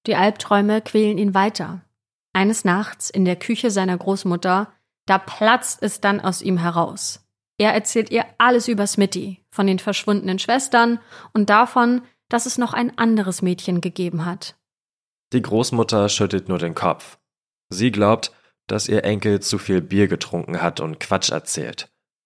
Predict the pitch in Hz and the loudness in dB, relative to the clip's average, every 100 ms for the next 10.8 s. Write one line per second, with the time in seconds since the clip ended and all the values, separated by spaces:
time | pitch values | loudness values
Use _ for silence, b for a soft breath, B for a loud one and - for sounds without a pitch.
0 | - 120 123 139 - 160 - 110 - - | 0 4 4 4 0 0 -2 -4 -4 -4
1 | 104 101 95 101 92 90 104 - 98 95 | -2 -2 -2 -2 -2 -2 -4 -8 -8 -4
2 | 90 90 - 87 80 82 78 - - - | -4 -4 -4 -4 -4 -4 -6 -10 -12 -12
3 | - _ _ _ _ _ _ - - 98 | -18 _ _ _ _ _ _ -8 -4 -4
4 | - 92 90 - 101 95 87 90 90 92 | -4 -8 -6 -6 0 0 2 0 -2 -6
5 | b b - - 92 95 92 - 87 80 | b b -8 -2 0 0 -2 -8 -6 -8
6 | - 85 - 85 85 - 82 - 92 78 | -4 -6 -2 -2 -2 -4 -6 -4 -4 -4
7 | - 71 71 - _ _ _ - 95 117 | -8 -10 -10 -16 _ _ _ -8 -6 -4
8 | - 92 87 80 - - 135 - 85 82 | -4 -2 -2 -6 -12 -6 -6 -2 0 2
9 | 101 131 B B B _ - 80 - - | 0 -2 B B B _ -6 -6 -4 -8
10 | - 85 85 - 101 117 110 127 | -4 -4 -4 -2 0 2 2 2